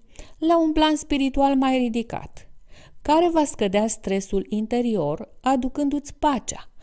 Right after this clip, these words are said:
mulțumirea și bucuria pe care le cauți de ceva timp. Contactul cu inconștientul îți oferă o clară viziune care trebuie folosită.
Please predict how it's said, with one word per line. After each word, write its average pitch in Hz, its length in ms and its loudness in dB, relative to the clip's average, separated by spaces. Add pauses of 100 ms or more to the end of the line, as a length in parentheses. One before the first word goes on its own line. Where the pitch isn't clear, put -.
(240)
mulțumirea 233 840 2
și 262 180 -2
bucuria 175 760 0
pe 226 100 0
care 247 280 0
le 262 120 2
cauți - 500 -2
de 180 120 -4
ceva 190 320 -2
timp. 214 360 -4 (1160)
Contactul 196 840 0
cu 294 160 0
inconștientul 240 1080 0
îți - 160 -6
oferă 277 360 2
o 240 120 2
clară 226 360 0
viziune 202 460 -4
care 208 300 -2
trebuie 202 360 -4
folosită. - 760 -4